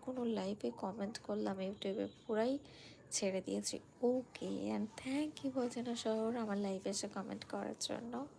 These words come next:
নারায়ণ লিখেছে, "লাইক, সাবস্ক্রাইব করে দিলাম মিষ্টি বন্ধু।" Thank you, thank you so much। আপনার ফটো দেখে আমি কি করব? অবশ্যই আমার তো প্রচণ্ড পরিমাণে শরীর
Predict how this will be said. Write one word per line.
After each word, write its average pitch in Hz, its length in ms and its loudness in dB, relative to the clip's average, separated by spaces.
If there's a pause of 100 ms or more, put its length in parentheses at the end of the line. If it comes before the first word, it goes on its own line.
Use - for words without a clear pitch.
(840)
নারায়ণ 220 760 4
লিখেছে, 226 640 0
"লাইক, 202 440 0
সাবস্ক্রাইব 233 600 0
করে 214 220 2
দিলাম 254 300 2
মিষ্টি 202 320 -2
বন্ধু।" 214 380 0 (160)
Thank 196 300 -4
you, 233 200 -14
thank 190 320 -4
you - 140 -4
so - 200 -4 (260)
much। - 260 -10 (540)
আপনার 262 260 0
ফটো 214 320 2
দেখে 247 280 2
আমি 220 180 0
কি 269 220 -8
করব? 185 320 -2 (640)
অবশ্যই 233 680 4
আমার 208 320 2
তো 233 80 6
প্রচণ্ড 233 540 -2
পরিমাণে 233 420 0
শরীর 214 340 -2